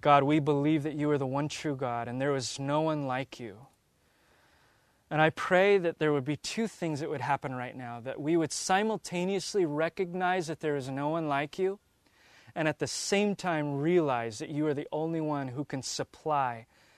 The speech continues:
that thing in our hearts, that, that missing piece that we've been longing for all of these years.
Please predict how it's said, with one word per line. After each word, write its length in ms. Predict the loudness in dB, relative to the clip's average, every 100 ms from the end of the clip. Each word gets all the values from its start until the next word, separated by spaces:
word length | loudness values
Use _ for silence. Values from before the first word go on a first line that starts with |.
| _ _ _ _
that 120 | -16
thing 220 | -6 -2
in 80 | 0
our 120 | 0
hearts, 640 | 0 0 -2 -4 -12 -14 -6
that, 300 | -6 -6 -10
that 140 | -8
missing 580 | -6 -6 -6 -4 -6 -8
piece 380 | -10 -8 -8 -8
that 100 | -10
we've 200 | -10 -8
been 180 | -10 -8
longing 340 | -8 -6 -8
for 320 | -8 -6 -6 -6
all 180 | -8
of 100 | -8
these 180 | -10 -10
years. 320 | -10 -12 -14